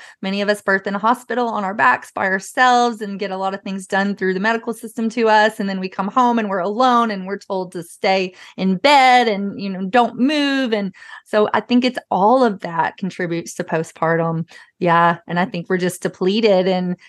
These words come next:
you know, mental and emotional pieces, as well as our nutrition, our nutrients. And so,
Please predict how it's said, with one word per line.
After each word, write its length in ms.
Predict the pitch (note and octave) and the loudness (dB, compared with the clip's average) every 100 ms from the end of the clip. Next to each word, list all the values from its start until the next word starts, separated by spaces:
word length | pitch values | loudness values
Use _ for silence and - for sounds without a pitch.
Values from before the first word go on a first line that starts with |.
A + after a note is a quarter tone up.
| _ | _
you 80 | F#3 | -4
know, 240 | F3 F3 | 0 0
mental 480 | F3+ F#3 G3 F#3+ G#3+ | 0 0 0 0 0
and 80 | G3+ | 2
emotional 540 | F#3+ F#3 F#3 A#3 A3 | 2 2 0 0 0
pieces, 440 | A3 A#3+ B3 C4 A3+ | 0 -4 0 0 0
as 140 | G3 | -2
well 220 | F#3 F#3+ | 2 2
as 120 | F#3+ | 2
our 120 | F#3+ F3+ | 0 -2
nutrition, 840 | F3+ E3+ - E3+ - A#3 A#3 A#3 | -4 -8 -10 -10 -6 -2 2 2
our 140 | G3 | 0
nutrients. 800 | F#3 G3 - A3 A3 A#3 A3+ - | -2 -4 -4 -2 2 2 0 -6
And 160 | F#3+ F#3 | -10 -10
so, 380 | - F3 F3 | -4 0 2